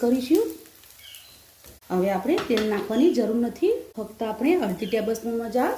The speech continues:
પુડલો બનાવીને તૈયાર કરીશું. તો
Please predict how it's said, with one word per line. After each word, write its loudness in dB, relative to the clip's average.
પુડલો -4
બનાવીને 0
તૈયાર 2
કરીશું. 0
તો 2